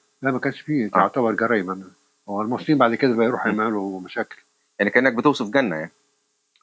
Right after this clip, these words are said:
Speaker 1: تعتبر جنة، كان
Speaker 2: مم.
Speaker 1: فلوسها كتير.
Speaker 2: آه.
Speaker 1: البترول وكده، والناس طالعة كده، وإنشاءات ضخمة جدا.
Speaker 2: آه.
Speaker 1: واستثمارات جميلة، وما فيش حد عنده بطالة. و-، وكل واحد في حاله. أكل رخيص جدا.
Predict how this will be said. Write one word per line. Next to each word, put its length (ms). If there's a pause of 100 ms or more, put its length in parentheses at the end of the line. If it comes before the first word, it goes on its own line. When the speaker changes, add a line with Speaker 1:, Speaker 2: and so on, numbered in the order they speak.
(320)
Speaker 1:
تعتبر 380
جنة، 240
كان 220
Speaker 2:
مم. 80
Speaker 1:
فلوسها 380
كتير. 380 (280)
Speaker 2:
آه. 100 (160)
Speaker 1:
البترول 540
وكده، 440
والناس 340 (160)
طالعة 280
كده، 260
وإنشاءات 760
ضخمة 300
جدا. 320 (100)
Speaker 2:
آه. 140 (580)
Speaker 1:
واستثمارات 680 (100)
جميلة، 680
وما 440
فيش 240
حد 220
عنده 240
بطالة. 400 (960)
و-، 480
وكل 240
واحد 160
في 80
حاله. 240 (540)
أكل 260
رخيص 280
جدا. 260